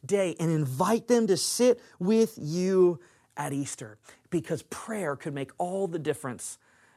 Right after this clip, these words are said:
in the world. A few months ago, my wife Sarah and I were flying home from Mexico. I had officiated a wedding out in Mexico, and I know, tough gig, somebody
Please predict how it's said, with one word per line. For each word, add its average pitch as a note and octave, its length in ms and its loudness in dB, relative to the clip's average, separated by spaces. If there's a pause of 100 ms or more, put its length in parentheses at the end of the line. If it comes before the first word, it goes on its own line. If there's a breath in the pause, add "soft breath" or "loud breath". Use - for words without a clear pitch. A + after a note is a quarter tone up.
in C3+ 140 -6
the B2+ 60 -4
world. A#2 260 -6 (880)
A D3+ 60 -6
few E3 180 -2
months D#3+ 240 0
ago, C#3 260 2 (140)
my C#3 100 0
wife C#3+ 180 4
Sarah D#3 220 0
and D3+ 80 -2
I C3+ 60 -2
were C3+ 140 -2
flying D3+ 600 -2
home C#3+ 480 -4 (240 loud breath)
from C3 400 -2
Mexico. C3 540 -2
I B2 140 0
had C#3 120 -2
officiated D#3+ 720 -2 (220 loud breath)
a C#3 100 2
wedding F3 540 2
out D3+ 200 0
in D3 80 -6
Mexico, D#3 460 -2
and D3 120 -2
I C#3 140 -4
know, C#3 160 -2
tough D3 300 -4
gig, C#3 280 0
somebody C#3 560 -4